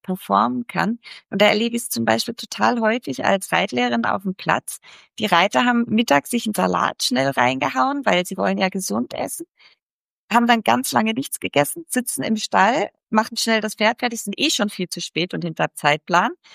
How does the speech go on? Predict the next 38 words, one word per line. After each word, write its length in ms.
äh, 240
kommen 260
dann 220
auf 160
den 160
Platz, 400
setzen 320
sich 160
drauf 300
und 140
dann 120
fu-, 140
funktioniert 640
die 100
Birne 340
nicht 260
und 120
sie 120
wundern 280
sich, 220
warum. 360
Das 160
ist 180
doch 120
ganz 340
klar, 440
weil 160
man 160
dem 160
Körper 400
gar 180
nichts 420
zugeführt 640
hat, 160
dass 220
er 80
funktionieren 760
kann. 360